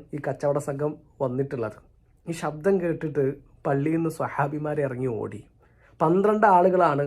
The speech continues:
അന്ന് നബി സല്ലല്ലാഹു അലൈഹി വസല്ലമയുടെ കൂടെ ബാക്കിയായത്. ആ കൂട്ടത്തിൽ അബൂബക്കർ റളിയല്ലാഹു അൻഹു, ഉമർ റളിയല്ലാഹു അൻഹു ഉണ്ട്, ഒരു സ്ത്രീയും. ഈ സംഭവത്തെ പറ്റിയിട്ടാണ്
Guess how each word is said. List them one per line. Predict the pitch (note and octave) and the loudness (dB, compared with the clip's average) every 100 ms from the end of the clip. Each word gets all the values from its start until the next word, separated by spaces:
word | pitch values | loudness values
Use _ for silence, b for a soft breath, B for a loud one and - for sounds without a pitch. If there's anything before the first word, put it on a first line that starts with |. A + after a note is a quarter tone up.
| - D#3 | -4 -4
അന്ന് | D3+ D3 | 0 0
നബി | |
സല്ലല്ലാഹു | C3 D3+ D3+ D3+ D3 | -2 -4 -2 -2 -2
അലൈഹി | C3+ C3+ | -2 -2
വസല്ലമയുടെ | C3+ C#3+ C#3 | -4 -6 -6
കൂടെ | C#3 B2+ C3 | -4 -6 -6
ബാക്കിയായത്. | B2 A2+ - A2+ G2+ A#2+ _ - | -8 -8 -8 -6 -8 -12 _ -8
ആ | D3 | -6
കൂട്ടത്തിൽ | E3 D#3+ D#3 E3+ | -2 -2 0 0
അബൂബക്കർ | D3+ E3 E3 E3+ | 0 -2 -2 -2
റളിയല്ലാഹു | E3 E3 E3 D#3+ E3 | -2 -2 0 0 -2
അൻഹു, | D#3+ E3 E3+ | -4 -4 -4
ഉമർ | D3 E3 | -2 -2
റളിയല്ലാഹു | E3 E3 E3 D#3+ D#3 | 0 -2 -4 -4 -6
അൻഹു | D#3 D3 | -4 -6
ഉണ്ട്, | A#2 - b b - | -6 -12 b b 4
ഒരു | G3 | 4
സ്ത്രീയും. | - - B2+ A#2 - _ _ _ b b b b b b b b b b b | 4 -6 -4 -6 -10 _ _ _ b b b b b b b b b b b
ഈ | G#3+ B3 B3+ - - | 2 2 0 -4 -8
സംഭവത്തെ | - D#3 E3+ E3 F#3 | -4 2 2 2 0
പറ്റിയിട്ടാണ് | E3 D3+ D3 C#3+ A#2+ | -2 -4 -2 -2 -2